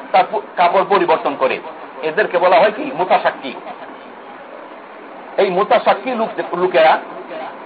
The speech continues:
এটা যে তারা করে, এটা হলো তাদের একটা রোগের কারণে, এটা একটা মানসিক রোগ। আর তাদের চিকিৎসাটা হলো নিজে কিছু পানি ছিটিয়ে দেবে। মানে পেশাব থেকে ওঠার পর লুঙ্গির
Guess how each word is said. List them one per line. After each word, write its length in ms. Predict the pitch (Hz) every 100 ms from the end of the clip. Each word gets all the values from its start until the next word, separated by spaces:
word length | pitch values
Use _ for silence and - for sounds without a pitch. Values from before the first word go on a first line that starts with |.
| -
এটা 180 | 220 208 - - - - 170
যে 120 | 190
তারা 220 | 185 180
করে, 360 | 175 170 165 196
এটা 140 | 170
হলো 180 | 190 202
তাদের 240 | 202 240 294
একটা 140 | 220
রোগের 320 | 196 208 196
কারণে, 340 | 170 139 117 92 - -
এটা 160 | 143 190
একটা 140 | 185
মানসিক 460 | 151 147 196 - 220 214
রোগ। 180 | 185 127 - - - - - -
আর 120 | 160 170
তাদের 260 | 202 254 247
চিকিৎসাটা 540 | 233 247 - 262 240 226
হলো 260 | 220 269 - - - - -
নিজে 260 | 202 214 226
কিছু 180 | 233 220 196
পানি 200 | 185 185
ছিটিয়ে 260 | 185 160 135
দেবে। 180 | 104 90 - - - - - - - - - - - - - - - - - -
মানে 140 | 202 214
পেশাব 260 | 214 233 -
থেকে 180 | 240 226
ওঠার 220 | 262 254
পর 180 | 294 269
লুঙ্গির 320 | 196 208